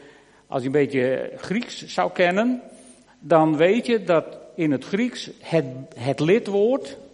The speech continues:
bijna nooit wordt gebruikt, tenzij je iets wilt zeggen wat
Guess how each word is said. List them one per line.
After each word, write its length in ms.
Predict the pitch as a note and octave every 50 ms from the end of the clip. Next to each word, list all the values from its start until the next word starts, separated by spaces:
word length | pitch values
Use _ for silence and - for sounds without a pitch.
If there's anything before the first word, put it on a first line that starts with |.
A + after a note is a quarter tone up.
| - - _ _ _ _ _ _ _ _ _ _ _ _ _
bijna 800 | - C3+ B2 C3+ D#3+ F#3+ G3+ A#3+ C4+ C#4 C#4 C4 C4 B3+ B3+ B3+ B3+
nooit 460 | A3+ A3 A3+ A3 A3 B3 B3+ B3 A#3+
wordt 260 | G3+ G#3+ G#3+ G#3 -
gebruikt, 720 | - F3 D3+ D3 C#3 C3 C3+ D#3+ G3+ G#3 - - - - - - - - _
tenzij 640 | - G3+ G#3 A#3 A#3+ A#3+ F#3+ E3+ G3 F#3 G3 G#3 G#3+
je 180 | A#3 A3+ -
iets 260 | - G3 F#3+ - -
wilt 280 | - D#3+ D#3 C#3+ A#2+ -
zeggen 500 | - G3 G3+ A3 G#3+ - B3+ C4 C4 - - - - - - - - _ _ _ _
wat 280 | D3+ D#3 D3 D3+ -